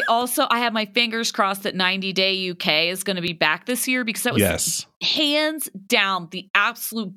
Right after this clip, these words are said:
Speaker 1: best ninety Day content we got in twenty twenty-two. I will s-, die on that hill. It is so fucking funny and ridiculous and moves at a pace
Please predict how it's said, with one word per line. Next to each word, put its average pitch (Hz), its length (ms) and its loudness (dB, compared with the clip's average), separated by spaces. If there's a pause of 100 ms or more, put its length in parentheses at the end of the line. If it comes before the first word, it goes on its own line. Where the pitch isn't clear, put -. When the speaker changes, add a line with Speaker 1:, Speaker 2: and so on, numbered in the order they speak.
Speaker 1:
best 190 280 0
ninety 190 260 -2
Day 180 120 0
content 175 460 -2
we 175 80 -4
got 151 220 0
in 202 60 -4
twenty 185 300 -4
twenty-two. 180 640 -2 (420)
I 165 120 2
will 160 140 -4
s-, - 100 -10 (180)
die 196 280 4
on 202 120 0
that 175 160 0
hill. 185 400 0 (580)
It 214 160 4
is 196 360 -2 (280)
so - 680 0
fucking 180 400 -2
funny 156 300 0
and 147 100 -4
ridiculous 143 560 -2
and 196 220 4
moves 233 340 0
at 202 100 2
a 196 60 -4
pace 185 480 -2